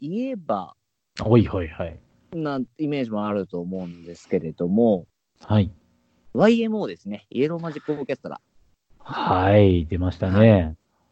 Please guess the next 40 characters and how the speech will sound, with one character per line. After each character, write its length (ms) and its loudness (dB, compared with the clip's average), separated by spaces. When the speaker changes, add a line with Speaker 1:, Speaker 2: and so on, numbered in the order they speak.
Speaker 1:
は 320 -10
い。 80 -16
は 140 -6
い。 140 -8
Speaker 2:
は 120 -8
い。 20 -8
Speaker 1:
ま 300 -6
あ、 140 -4
あ 60 -6
の 1080 -12
ー、 40 -4
皆 120 2
さ 80 -10
ん 20 -12
ご 100 -2
存 180 -4
知 260 -10
だ 100 -8
と 140 -10
思 140 -8
う 40 -10
ん 20 -10
で 100 -10
す 100 -16
け 100 -6
れ 180 -12
ど 140 -6
も、 380 4
こ 100 -4
ち 300 -4
ら、 540 -2
ま 180 -2
あ、 60 -6
ワ 160 -4
イ 120 0
エ 60 -2
ム 300 -6
オ 60 -8
ー 20 -8
の、 440 -2